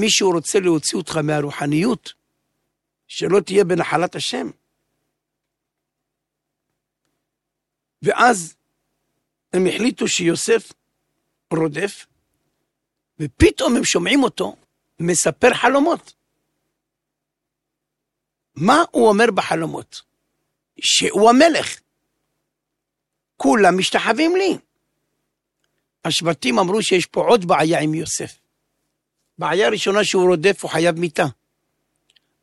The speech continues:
בעיה שנייה, שהוא גם אומר שהוא מלך, ואנחנו ידוע לנו שיהודה הוא המלך. ואם יוסף טוען שהוא המלך, אז הוא נקרא מורד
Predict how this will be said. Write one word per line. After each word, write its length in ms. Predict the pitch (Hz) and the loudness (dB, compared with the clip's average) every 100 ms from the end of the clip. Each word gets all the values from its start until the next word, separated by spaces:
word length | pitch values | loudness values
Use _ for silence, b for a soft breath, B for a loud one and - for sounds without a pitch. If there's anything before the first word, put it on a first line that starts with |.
| - | -6
בעיה 380 | 170 160 202 240 | -2 2 2 2
שנייה, 420 | - 202 202 277 208 _ _ _ _ _ _ _ _ _ _ _ _ | -2 -2 0 0 0 _ _ _ _ _ _ _ _ _ _ _ _
שהוא 380 | - - 220 170 | -8 -2 0 0
גם 160 | 185 202 | 0 0
אומר 320 | - 170 214 | 0 -2 0
שהוא 280 | 240 - 190 | -2 -4 -2
מלך, 460 | 254 302 110 - - _ _ _ | -2 -4 -8 -14 -20 _ _ _
ואנחנו 520 | 143 180 190 175 208 | -2 0 0 0 4
ידוע 380 | 202 175 202 175 | 4 4 2 0
לנו 300 | 170 160 175 _ _ _ _ _ _ - | 0 -4 -8 _ _ _ _ _ _ -8
שיהודה 560 | - 180 180 180 180 | -2 2 4 4 6
הוא 160 | 285 330 | 6 4
המלך. 480 | 254 143 117 - - _ _ _ _ _ _ _ _ _ - | 2 -6 -8 -12 -14 _ _ _ _ _ _ _ _ _ -14
ואם 300 | 147 190 277 262 | -4 0 0 2
יוסף 400 | 220 - 262 - | 2 2 -2 0
טוען 360 | 214 170 214 | 0 2 0
שהוא 300 | - 165 180 | -2 0 2
המלך, 520 | 190 143 139 208 - - _ _ _ _ _ _ _ - | 2 0 -6 -8 -12 -20 _ _ _ _ _ _ _ -2
אז 160 | 185 | 0
הוא 80 | 214 | 2
נקרא 320 | 220 - 233 | 0 2 2
מורד 300 | 240 214 226 | 2 4 2